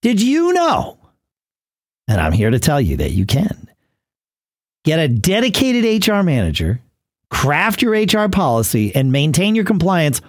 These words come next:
all for just ninety-nine bucks a month. I know,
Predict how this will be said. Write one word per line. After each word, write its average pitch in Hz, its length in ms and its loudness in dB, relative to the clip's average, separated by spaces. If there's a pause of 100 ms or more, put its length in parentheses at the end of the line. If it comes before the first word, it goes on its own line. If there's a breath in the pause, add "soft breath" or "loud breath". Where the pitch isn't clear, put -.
(380 soft breath)
all 190 180 2
for 214 140 0
just 269 580 -2 (720)
ninety-nine 123 480 2
bucks 82 220 0
a 82 60 0
month. - 240 -6 (300)
I 285 220 2
know, 311 360 0